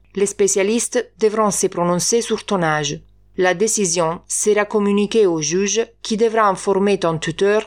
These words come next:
et toi-même. Dans les cas où tu es déclaré majeur et que tu souhaites contester cette décision, tu dois consulter immédiatement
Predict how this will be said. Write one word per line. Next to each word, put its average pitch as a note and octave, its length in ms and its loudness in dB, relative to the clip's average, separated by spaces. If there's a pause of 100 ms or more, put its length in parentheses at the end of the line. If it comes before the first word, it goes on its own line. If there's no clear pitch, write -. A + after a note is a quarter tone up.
(160)
et G3+ 160 0
toi-même. E3 560 0 (380)
Dans G3 200 2
les G3+ 120 2
cas B3+ 180 2
où B3 100 0
tu G#3 140 0
es F3+ 60 4
déclaré F3+ 420 2
majeur D#3+ 580 0 (160)
et F3+ 80 -4
que G3+ 120 -2
tu F#3 160 -6
souhaites G3+ 420 0
contester E3+ 560 -2
cette F3+ 300 -2
décision, E3 640 -2 (280)
tu G3+ 140 -4
dois G#3+ 160 2
consulter G#3 800 -2
immédiatement G#3 760 2